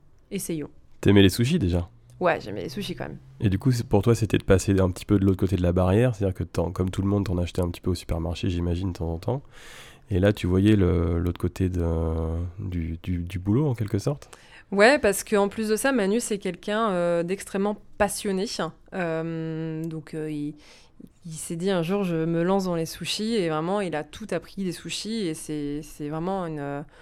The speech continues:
Speaker 1: un peu, euh, l'intelligence artificielle du sushi aujourd'hui. Il est très passionné par tout ça, et donc j'ai appris énormément avec lui, euh, appris à goûter du riz, euh, quel riz est bon, quel riz n'est pas bon, euh, faire la différence entre du sushi et du sushit.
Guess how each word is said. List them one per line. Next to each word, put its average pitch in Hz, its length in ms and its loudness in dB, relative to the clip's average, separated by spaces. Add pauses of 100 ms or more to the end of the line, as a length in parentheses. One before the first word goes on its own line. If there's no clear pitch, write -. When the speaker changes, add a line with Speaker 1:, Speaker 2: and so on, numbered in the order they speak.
(300)
Speaker 1:
un 160 120 -6
peu, 190 140 -6
euh, 170 280 -2
l'intelligence 185 580 -4
artificielle 185 480 -10
du 175 80 -12
sushi 180 380 -10
aujourd'hui. 170 440 -6 (460)
Il 165 120 -4
est 147 120 -8
très - 180 -6
passionné 190 320 -6
par 170 140 -8
tout - 100 -18
ça, 240 280 -2
et 175 120 -6
donc 180 160 -6
j'ai 160 120 -6
appris 151 280 -6 (100)
énormément 196 840 0
avec 151 320 -6
lui, 247 340 -2 (100)
euh, 143 260 -6
appris 175 300 -8
à 160 100 -6
goûter 165 300 -10
du 156 160 -10
riz, 202 380 -6 (400)
euh, 160 340 -2
quel 180 180 -2
riz 175 240 -2
est 160 60 2
bon, 190 220 -2
quel 165 180 -4
riz 156 140 -6
n'est 143 100 -8
pas 156 220 -2
bon, 214 260 -4 (440)
euh, 151 120 -2
faire 165 200 -4
la 165 100 -2
différence 165 480 -6
entre 160 220 -12
du 160 120 -8
sushi 196 540 -8
et 175 40 -6
du 160 140 -8
sushit. - 640 -6